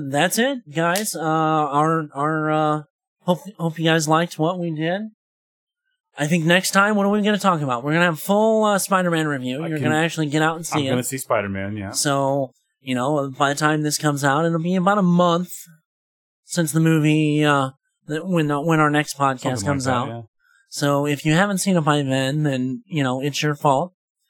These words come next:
Speaker 1: Just like if you
Speaker 2: <laughs>
Speaker 1: haven't seen, uh, Endgame by now.
Speaker 2: Come on. We will be spoiling Endgame,
Speaker 1: Tony
Speaker 2: I'm sure.
Speaker 1: dies. Uh, come on.
Speaker 2: Come on.
Speaker 1: Come on. You haven't seen it by now.
Speaker 2: Yeah.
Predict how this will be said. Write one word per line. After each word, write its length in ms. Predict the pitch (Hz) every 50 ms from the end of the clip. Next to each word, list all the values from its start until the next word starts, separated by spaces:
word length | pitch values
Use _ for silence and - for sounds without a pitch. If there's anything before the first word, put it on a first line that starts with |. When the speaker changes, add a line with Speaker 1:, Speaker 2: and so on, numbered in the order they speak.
| _ _ _ _ _ _ - - 127 -
Speaker 1:
Just 180 | 165 - 160
like 200 | 180 180 175 156 -
if 120 | 165 156
you 60 | 180 151
Speaker 2:
<laughs> 100 | - 196
Speaker 1:
haven't 160 | 196 190 175
seen, 340 | - 190 196 190 185 185 175
uh, 140 | 165 165 170
Endgame 540 | - 208 226 220 190 165 190 185 175 170
by 200 | 156 156 160 165
now. 400 | 160 156 156 156 151 160 156 156 -
Speaker 2:
Come 180 | - 147 131 107
on. 640 | 95 90 90 90 90 87 90 90 90 95 92 92 92 -
We 140 | 135 160 170
will 160 | 143 156 151
be 100 | 135 131
spoiling 380 | 123 - 127 123 120 110 104
Endgame, 400 | 104 104 110 107 98 90 - -
Speaker 1:
Tony 280 | - 202 262 254 233 220
Speaker 2:
I'm 40 | 202
sure. 100 | 180 180
Speaker 1:
dies. 380 | 175 165 156 139 120 - - - _
Uh, 140 | - 185 220 -
come 120 | 214 269
on. 240 | 294 226 185 151 107 - _ -
Speaker 2:
Come 120 | 131 123
on. 220 | 117 104 95 -
Speaker 1:
Come 140 | - 185 208 208
on. 160 | 170 131 123
You 100 | 147 175
haven't 240 | 190 214 220 214 185
seen 160 | - 220 214
it 40 | 196
by 120 | 190 190
now. 200 | 190 180 165 160
Speaker 2:
Yeah. 200 | 107 98 87 82